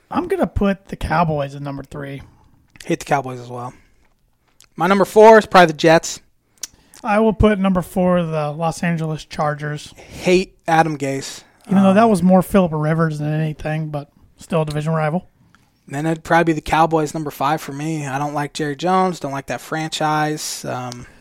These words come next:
Speaker 2: I, I used to really hate the Seahawks. Don't hate them nearly as much
Speaker 1: I, I
Speaker 2: anymore.
Speaker 1: kinda wanna say the Colts 'cause of Phillip Rivers, but I think I'm gonna say the Seahawks, number five.
Speaker 2: You don't like Pete Carroll, do you?
Speaker 1: Not a big fan.
Speaker 2: That's fair.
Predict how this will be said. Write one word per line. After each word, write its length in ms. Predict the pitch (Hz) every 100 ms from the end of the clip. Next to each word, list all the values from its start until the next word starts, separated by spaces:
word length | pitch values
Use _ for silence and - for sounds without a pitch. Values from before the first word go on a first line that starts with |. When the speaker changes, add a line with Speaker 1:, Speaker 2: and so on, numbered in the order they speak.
| _
Speaker 2:
I, 120 | - 196
I 100 | 208
used 280 | 202 233 -
to 40 |
really 200 | 208 180
hate 200 | 151 185 -
the 60 |
Seahawks. 680 | - 202 185 175 185 - - -
Don't 140 | 151
hate 160 | 147 139
them 240 | 147 135
nearly 240 | 135 143 131
as 120 | -
much 100 | 120
Speaker 1:
I, 20 |
I 140 | 180 170
Speaker 2:
anymore. 60 | -
Speaker 1:
kinda 120 | 254 247
wanna 160 | 226
say 160 | - 220
the 80 | 185
Colts 340 | - 214 220
'cause 260 | - 208 226
of 100 | 214
Phillip 300 | 233 254 226
Rivers, 520 | 247 285 320 - - _ _ _ _ _ -
but 120 | 196
I 100 | 196
think 160 | 220 196
I'm 60 | 190
gonna 100 | 175
say 180 | 190
the 60 | 170
Seahawks, 600 | - 156 151 139 - -
number 140 | 160 -
five. 440 | 117 - - - - _ _ _ _ _
Speaker 2:
You 80 | 147
don't 120 | 175 143
like 180 | 131
Pete 180 | - 123
Carroll, 280 | - 123 117
do 120 | 113
you? 200 | 127 123 - _ _ _ _ _ -
Speaker 1:
Not 140 | 170
a 40 | 156
big 180 | 160
fan. 360 | - 156 151 151
Speaker 2:
That's 180 | 139 -
fair. 360 | - 110 117